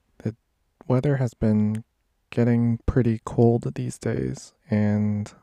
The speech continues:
the reason I know that is because, for one thing, in the evening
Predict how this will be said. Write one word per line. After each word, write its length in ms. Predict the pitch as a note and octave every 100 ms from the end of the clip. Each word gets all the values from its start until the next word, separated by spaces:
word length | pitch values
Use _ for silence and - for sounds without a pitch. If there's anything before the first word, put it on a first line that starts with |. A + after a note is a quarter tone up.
| _ _ _ _ _ _
the 100 | A2
reason 340 | A#2 A#2+ B2
I 140 | A2 G#2+
know 180 | G#2+ G#2
that 240 | G2+ G2+
is 160 | A#2 -
because, 640 | - - - - - - - _ _ _ _ - _ _ _ -
for 180 | - G#2+
one 280 | A2+ A2
thing, 600 | A2 A2 G#2+ G#2+ G#2+ G#2+ A2+ _ _ _ _ _ _ - - _ _ _ _ _ _ _ _ _ -
in 140 | B2
the 120 | A#2
evening 760 | B2+ A#2 - A2+ G#2+ G#2+ G#2+ A#2